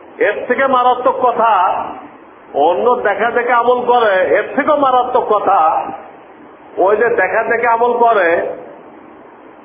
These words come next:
ওর ব্যতিক্রম যদি কেউ সহি আমল করে, তো তার উপর দিয়ে হামলা করে,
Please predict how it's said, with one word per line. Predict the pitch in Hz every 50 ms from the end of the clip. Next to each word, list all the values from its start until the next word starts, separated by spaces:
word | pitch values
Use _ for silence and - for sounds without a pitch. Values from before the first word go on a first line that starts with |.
| - -
ওর | - 160 185 214 240 233
ব্যতিক্রম | 196 196 202 196 196 208 220 214 214 220 226 226 233 226 220 226
যদি | 226 226 226
কেউ | 226 240 233 214 214 226
সহি | 233 247 226 240 285 277
আমল | 262 254 254 247 233 -
করে, | 196 170 151 139 123 113 - - - - - - - - - - - - - - - - - - - - - - - - - - - - - - - - - - - - - - - - - - -
তো | 180
তার | - - 190 202 208 208
উপর | 202 208 208
দিয়ে | 208 214 208
হামলা | 170 160 160 160 151 139
করে, | 113 110 104 101